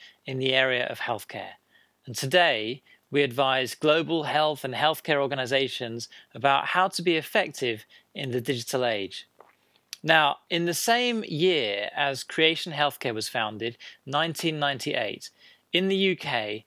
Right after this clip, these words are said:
a company called doctors dot net dot U K started providing email addresses to doctors,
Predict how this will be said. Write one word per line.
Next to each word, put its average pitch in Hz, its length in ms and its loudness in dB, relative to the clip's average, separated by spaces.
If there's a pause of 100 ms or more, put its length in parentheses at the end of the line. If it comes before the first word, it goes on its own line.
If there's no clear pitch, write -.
(300)
a 131 60 0
company 185 560 0
called 151 480 -2
doctors 185 500 0
dot - 220 0
net 147 320 0
dot 147 200 -4
U 147 200 0
K 117 380 -2
started 156 500 0
providing 139 580 0
email 180 440 2
addresses 123 680 -2
to 135 140 -4
doctors, 131 560 -2